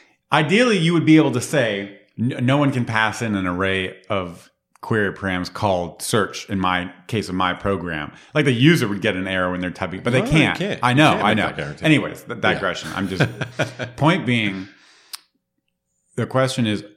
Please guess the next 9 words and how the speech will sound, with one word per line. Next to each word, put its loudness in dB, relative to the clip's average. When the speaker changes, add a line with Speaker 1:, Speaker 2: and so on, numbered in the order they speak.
Speaker 1:
is 2
that, -2
uh, -2
is -4
it -6
actually -4
correct -2
to -20
call -4